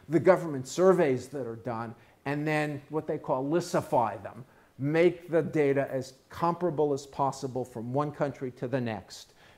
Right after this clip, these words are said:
And they've built the number of countries up now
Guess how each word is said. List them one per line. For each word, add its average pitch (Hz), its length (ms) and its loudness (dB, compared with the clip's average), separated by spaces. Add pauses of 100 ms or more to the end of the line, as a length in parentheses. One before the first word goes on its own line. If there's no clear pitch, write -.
And 135 160 -4
they've 127 300 -4
built 160 360 2 (120)
the 135 100 -6
number 143 340 -4
of 123 140 -8
countries 143 540 -10
up 135 240 -4
now 135 420 -4